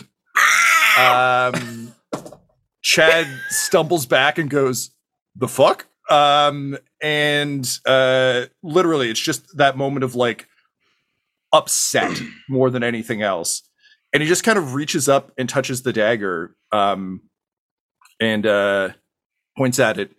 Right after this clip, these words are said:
and says, "Breach of contract"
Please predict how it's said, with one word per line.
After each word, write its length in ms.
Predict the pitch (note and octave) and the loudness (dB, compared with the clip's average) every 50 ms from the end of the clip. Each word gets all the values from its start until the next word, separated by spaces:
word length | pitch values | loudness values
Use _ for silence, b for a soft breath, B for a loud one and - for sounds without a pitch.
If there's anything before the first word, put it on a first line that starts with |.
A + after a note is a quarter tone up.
| _ _ _ _ - | _ _ _ _ -16
and 80 | A2 | -8
says, 320 | - A#2+ G#2 - - - _ _ _ _ _ _ _ _ _ _ | -6 -4 -4 -4 -6 -8 _ _ _ _ _ _ _ _ _ _
"Breach 300 | - F3 G3+ G#3 - - G3+ | -2 -2 -2 -2 -2 -4 -6
of 260 | D#3+ C3 - - - _ _ _ _ _ _ _ _ _ _ _ _ _ _ _ _ _ _ _ _ _ _ _ _ _ _ _ _ _ _ _ | -6 -8 -10 -14 -18 _ _ _ _ _ _ _ _ _ _ _ _ _ _ _ _ _ _ _ _ _ _ _ _ _ _ _ _ _ _ _
contract" 640 | - - F#3 G#3+ G#3+ G3+ - - A#2 F2 D#2 - | -4 0 2 2 2 0 -2 -2 -2 -2 -2 -6